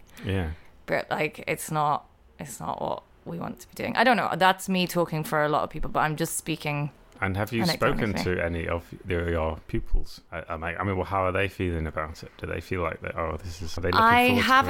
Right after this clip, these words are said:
Speaker 1: coming back?
Speaker 2: yet. I know they were very frustrated at the end of last year, um, and they really did want to come back to school.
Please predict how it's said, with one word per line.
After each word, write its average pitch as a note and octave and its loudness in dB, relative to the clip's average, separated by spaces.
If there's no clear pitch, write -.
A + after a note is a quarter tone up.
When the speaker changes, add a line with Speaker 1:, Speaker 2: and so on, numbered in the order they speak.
Speaker 1:
coming - -
back? F#3 8
Speaker 2:
yet. - 6
I F3+ 6
know G3 6
they G#3+ 4
were G#3+ 4
very F#3 6
frustrated E3+ 0
at E3 0
the D#3+ -2
end E3 0
of D#3 -2
last D#3 2
year, D#3+ 0
um, D#3+ 0
and D#3+ 2
they D#3+ 4
really E3 4
did D#3+ 2
want D3+ 0
to - -12
come D3+ -4
back - -4
to - -16
school. D#3 -10